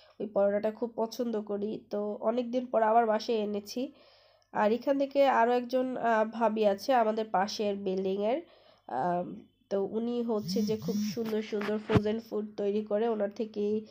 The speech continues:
অনেকগুলো, আহ, ফ্রোজেন জিনিস নিয়েছি, যেমন, আহ, রোল নিয়েছি, সমুচা নিয়েছি, পুলি পিঠা নিয়েছি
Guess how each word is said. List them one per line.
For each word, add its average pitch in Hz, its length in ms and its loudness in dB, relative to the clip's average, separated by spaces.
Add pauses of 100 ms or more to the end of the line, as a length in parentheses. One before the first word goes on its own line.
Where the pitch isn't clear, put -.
(300)
অনেকগুলো, 214 580 -2
আহ, 196 360 0
ফ্রোজেন 214 460 -4
জিনিস 208 400 -4
নিয়েছি, 208 260 -4
যেমন, 202 400 0
আহ, 196 240 0
রোল 214 400 0
নিয়েছি, 208 760 -2
সমুচা 208 400 -4
নিয়েছি, 202 400 -4
পুলি 214 300 -4
পিঠা 214 300 -4
নিয়েছি 202 420 -6